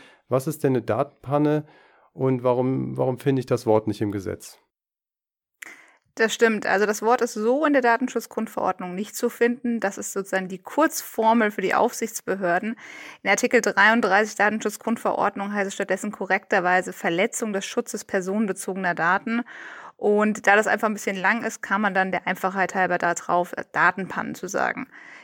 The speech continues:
Speaker 2: Gemeint damit ist eigentlich jeder Verstoß gegen die Rechte und Freiheiten der betroffenen Person, also gegen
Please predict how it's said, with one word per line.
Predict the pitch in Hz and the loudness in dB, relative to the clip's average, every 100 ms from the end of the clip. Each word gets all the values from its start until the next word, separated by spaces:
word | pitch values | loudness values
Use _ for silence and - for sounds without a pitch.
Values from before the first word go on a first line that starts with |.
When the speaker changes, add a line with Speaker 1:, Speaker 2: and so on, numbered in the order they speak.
| - | -6
Speaker 2:
Gemeint | 202 196 180 311 302 | -2 4 6 6 6
damit | 285 277 | 6 6
ist | 262 - | 4 0
eigentlich | - 208 247 262 240 220 202 | 2 4 6 4 2 -2 -6
jeder | 190 247 302 | 0 4 4
Verstoß | 285 247 - 220 240 247 | 4 2 0 0 2 2
gegen | - 220 214 | -2 -4 0
die | 208 | 2
Rechte | 196 - 190 202 240 - | 2 0 0 0 0 -2
und | 214 | -4
Freiheiten | - 190 202 202 208 | 0 2 4 2 2
der | 185 | 0
betroffenen | 185 185 190 190 180 | 0 -2 -2 -4 -4
Person, | 185 165 175 170 | -4 -2 -4 -2
also | 180 185 | -2 -4
gegen | 190 202 208 | -4 -6 -6